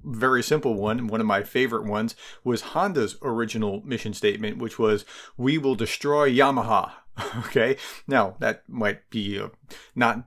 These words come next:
maybe the best mission statement in the sense that it was kind of motivated by destruction of another company, but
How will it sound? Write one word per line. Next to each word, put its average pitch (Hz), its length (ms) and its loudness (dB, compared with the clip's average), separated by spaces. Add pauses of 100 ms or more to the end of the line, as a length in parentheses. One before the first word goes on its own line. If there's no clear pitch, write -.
(120)
maybe 120 340 0
the 104 240 -4
best 156 340 2
mission 131 320 -2
statement 117 440 -2
in 107 80 -2
the 107 60 -6
sense 120 260 -2
that 104 120 -2
it 107 60 2
was 107 140 -6
kind 110 180 -2
of 107 60 0
motivated 117 560 0
by 107 140 4
destruction 123 540 -2
of 110 120 -2
another 113 260 2
company, 151 400 -2
but 110 260 0